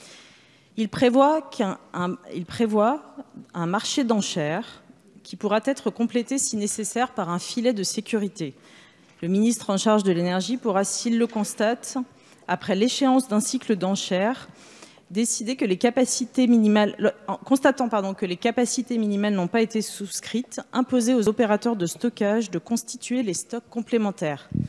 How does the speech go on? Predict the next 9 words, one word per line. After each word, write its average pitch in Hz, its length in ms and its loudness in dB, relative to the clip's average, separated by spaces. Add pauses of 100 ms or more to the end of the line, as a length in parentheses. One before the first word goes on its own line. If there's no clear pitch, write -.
(480)
Ceci - 340 -8
est 247 60 -2
donc 208 220 -6
de 180 100 -2
nature 208 680 0 (240)
à 170 100 -2
sécuriser 233 580 0
notre 202 240 -4
approvisionnement 175 840 -2